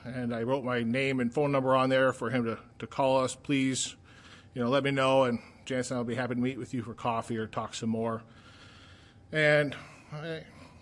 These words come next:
you know, like, like often happens, uh, "Yeah, it sounds good,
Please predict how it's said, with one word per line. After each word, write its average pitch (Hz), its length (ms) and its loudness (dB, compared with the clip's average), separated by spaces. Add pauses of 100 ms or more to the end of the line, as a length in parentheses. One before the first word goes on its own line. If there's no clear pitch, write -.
you 180 80 -4
know, 147 240 4 (240)
like, 151 260 -8 (120)
like 151 200 -2
often 156 300 6
happens, 131 500 2
uh, 120 260 -2 (120)
"Yeah, 131 240 0
it 127 60 -6
sounds 131 260 -2
good, 120 300 -2